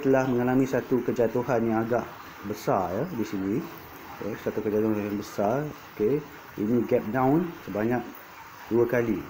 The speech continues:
Okey, pertama dan yang kedua. So, dalam teori gap, gap ni, up or down ni, selalunya saham akan menutup kembali, uh, gap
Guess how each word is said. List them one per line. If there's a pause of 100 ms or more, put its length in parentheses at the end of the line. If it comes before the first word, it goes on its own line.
(220)
Okey, (120)
pertama (400)
dan
yang
kedua. (560)
So, (440)
dalam
teori
gap, (400)
gap (120)
ni, (160)
up (120)
or
down
ni, (200)
selalunya
saham
akan (520)
menutup
kembali, (800)
uh,
gap